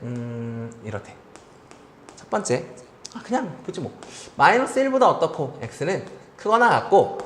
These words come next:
몇보다는, 어, 이보다는 작거나 같아요. 이런 범위 내에서, 어?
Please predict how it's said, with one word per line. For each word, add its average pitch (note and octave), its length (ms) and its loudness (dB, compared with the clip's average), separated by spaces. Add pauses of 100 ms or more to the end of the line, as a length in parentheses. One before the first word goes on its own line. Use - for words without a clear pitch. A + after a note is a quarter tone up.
몇보다는, C3+ 640 4 (240)
어, A#2+ 180 2
이보다는 A3+ 600 4
작거나 G#3 400 0
같아요. D3+ 360 0 (220)
이런 A#3 380 6
범위 E3+ 260 0
내에서, C#3 760 2
어? - 340 -2